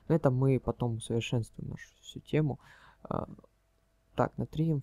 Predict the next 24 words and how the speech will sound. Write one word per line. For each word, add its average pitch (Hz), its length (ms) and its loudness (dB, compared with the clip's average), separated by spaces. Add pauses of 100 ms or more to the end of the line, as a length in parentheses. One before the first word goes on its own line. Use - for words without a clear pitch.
(100)
Ф - 80 -6
Е. 131 220 -4
Давайте 139 320 -4
еще - 180 -16
попробуем, 120 460 -6
ну, 117 400 -10
размножим 120 440 -2
все-таки - 340 -12
проводянки. 139 640 0 (1400)
Еще. - 420 -8 (1040)
А, - 120 -8
мне 113 160 -8
только - 260 -10
на 117 120 -6
шесть - 220 -10
хватило, - 360 -10
да? 151 140 -6 (1400)
Пять 156 180 0
тысяч - 280 -4
А 139 40 0
В, 151 220 -2
нормально. 120 560 -2 (640)
В - 40 -20
принципе, 117 440 -4